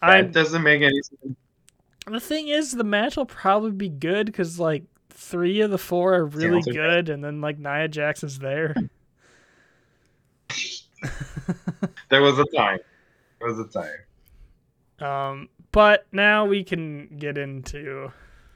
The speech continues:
Speaker 2: get into the Rumble matches.
Speaker 1: Here we go. Let's get into the beef. Get into the juice.
Speaker 2: So the first one we're gonna talk about, even though I didn't put it on my list this way, um,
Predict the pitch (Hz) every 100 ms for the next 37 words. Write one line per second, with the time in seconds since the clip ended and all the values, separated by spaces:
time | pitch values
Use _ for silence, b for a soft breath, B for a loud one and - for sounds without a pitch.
0 | b b b b _ _ _ _ _ _
1 | 185 175 170 160 143 135 147 139 - -
2 | - - 160 170 - _ _ _ _ _
3 | _ _ _ _ _ _ _ _ 120 113
4 | 117 113 101 101 117 - 117 131 143 123
5 | 123 139 123 127 - _ - 139 135 120
6 | 127 110 117 107 - - - 180 180 185
7 | 185 180 285 294 254 226 190 160 143 151
8 | - - 143 147 147 143 143 135 147 _
9 | 180 143 143 151 139 135 135 139 131 -
10 | - - - - b b b b _ 143
11 | 139